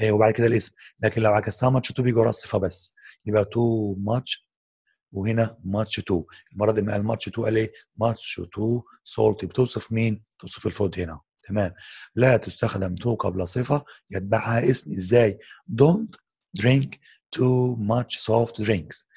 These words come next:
يعني ما تشربش مشروبات غازية أص-، أكثر من الإيه؟ من اللازم. يبقى too much soft drinks جه هنا بعد too صفة يتبعها إيه؟ اسم. زي ما قلت من شوية soft drinks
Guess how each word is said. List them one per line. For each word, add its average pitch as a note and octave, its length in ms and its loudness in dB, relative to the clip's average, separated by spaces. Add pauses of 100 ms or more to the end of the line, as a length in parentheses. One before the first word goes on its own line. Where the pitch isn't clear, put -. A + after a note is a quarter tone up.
(240)
يعني A2 400 -2 (120)
ما A#2 80 -4
تشربش B2 400 0 (480)
مشروبات A2 480 0
غازية G2 500 0 (160)
أص-، - 360 -6 (100)
أكثر C3+ 440 0 (300)
من A2 120 -4
الإيه؟ G#2+ 340 2 (240)
من A2 100 -2
اللازم. G#2 720 0 (280)
يبقى G#2 160 0
too A#2+ 500 2
much A#2+ 480 -2
soft - 160 -6
drinks B2+ 400 0 (300)
جه A#2 160 0
هنا G2+ 140 0
بعد G#2 280 2
too D3+ 260 4 (240)
صفة D3 400 -2 (260)
يتبعها G#2 420 0
إيه؟ G#2 240 0 (120)
اسم. - 200 -8 (240)
زي A2 120 4
ما A#2 80 0
قلت A2 140 -2
من A2 100 -2
شوية A#2+ 500 2 (320)
soft A#2 260 4
drinks B2 480 -2